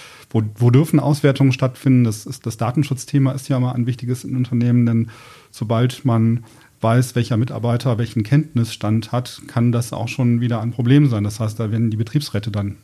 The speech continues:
die auf die, ähm, ähm, etwas dagegen haben. Und deswegen muss man halt, äh, immer überlegen, soll das, äh, Training dann letztlich beim, beim Kunden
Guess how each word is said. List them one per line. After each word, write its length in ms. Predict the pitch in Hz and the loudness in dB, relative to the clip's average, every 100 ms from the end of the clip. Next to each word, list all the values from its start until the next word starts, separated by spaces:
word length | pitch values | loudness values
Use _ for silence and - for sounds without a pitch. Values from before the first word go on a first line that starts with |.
| _ | _
die 100 | 110 | -8
auf 180 | 110 107 | -8 -8
die, 240 | 110 104 104 - - - _ _ - | -4 -4 -4 -12 -20 -20 _ _ -4
ähm, 420 | 110 104 104 104 - | 0 2 2 -2 -8
ähm, 380 | - 107 104 104 - | -8 -4 -2 -2 -6
etwas 300 | - 107 123 | -10 -6 -2
dagegen 380 | 117 113 117 113 | 0 0 2 0
haben. 260 | 110 113 147 | 0 0 -2
Und 560 | - - - - - | -4 -20 -20 -20 -8
deswegen 320 | 117 - 123 | -6 0 2
muss 120 | 127 135 | 2 4
man 140 | 127 | 4
halt, 300 | 123 117 - | 2 0 -8
äh, 80 | 104 | -10
immer 400 | 131 123 120 113 - | 0 2 2 0 -2
überlegen, 720 | 120 117 117 120 117 120 - - _ _ - - 214 143 | -4 0 0 2 2 0 -4 -20 _ _ -20 -18 -14 -8
soll 200 | - 117 | 0 2
das, 320 | 120 - - - _ _ - | 2 -2 -10 -16 _ _ -8
äh, 220 | 110 110 | -2 -2
Training 360 | 104 123 120 117 | 0 2 4 4
dann 120 | 110 | 0
letztlich 380 | 113 - 120 - | -2 -6 -10 -4
beim, 380 | 117 113 113 - | 0 2 0 -2
beim 180 | 104 107 | -2 -2
Kunden 460 | - 165 202 180 | 0 -2 0 -4